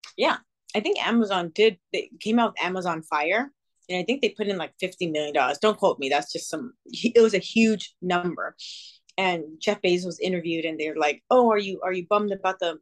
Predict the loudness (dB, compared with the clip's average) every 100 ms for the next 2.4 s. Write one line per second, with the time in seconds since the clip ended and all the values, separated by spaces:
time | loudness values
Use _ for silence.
0 | -8 -6 0 2 4 2 0 0 -2 -4
1 | -6 -6 -4 0 0 0 -4 -6 -6 -4
2 | 4 6 6 2